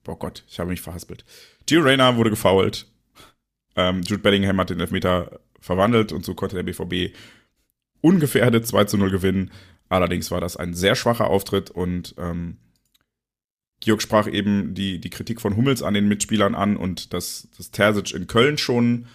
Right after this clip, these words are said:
ein bisschen resigniert wirkte. Nach dem Hannover-Spiel, das man ja gewonnen hat und sich qualifiziert hat für die nächste Runde, hat, äh,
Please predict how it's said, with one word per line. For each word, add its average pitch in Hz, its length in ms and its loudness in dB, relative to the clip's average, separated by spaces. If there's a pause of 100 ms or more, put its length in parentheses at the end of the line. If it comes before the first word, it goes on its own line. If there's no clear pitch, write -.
(320)
ein 107 160 0
bisschen 113 300 -2
resigniert 110 540 0
wirkte. 107 440 0 (300)
Nach 113 140 2
dem 107 160 -2
Hannover-Spiel, 98 640 0
das 95 180 -6
man 92 140 -8
ja 87 160 -6
gewonnen 101 460 0
hat 92 160 -2
und - 120 -8
sich 87 140 -10
qualifiziert 92 520 -2
hat 98 100 -2
für 92 80 -8
die 92 80 -4
nächste 95 260 -6
Runde, 101 460 -2
hat, 87 240 -6
äh, 92 320 -4